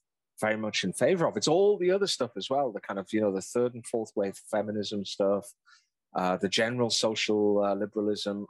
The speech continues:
high levels of migration, the idea of multiculturalism. She's for it all. I mean, she should really be the leader of the Labour Party.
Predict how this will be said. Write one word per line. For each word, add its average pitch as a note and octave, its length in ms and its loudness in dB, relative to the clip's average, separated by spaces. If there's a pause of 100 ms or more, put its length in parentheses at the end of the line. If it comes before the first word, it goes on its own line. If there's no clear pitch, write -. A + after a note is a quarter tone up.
(160)
high G2+ 160 -2
levels A2+ 360 -4
of G#2 100 -8
migration, G2+ 840 0 (400)
the F#2+ 100 2
idea G#2 280 4
of A#2 80 0
multiculturalism. G#2 1040 0 (300)
She's A#3+ 320 0
for G3+ 180 0
it F3+ 80 2
all. F3 400 0 (120)
I B2+ 40 -6
mean, D#3 120 0
she - 180 -2
should - 260 -6
really G#3 260 0
be G3+ 180 0
the D#3 80 0
leader C#3+ 300 -2
of C3 100 -8
the C3+ 80 -2
Labour C#3 280 -2
Party. - 320 -8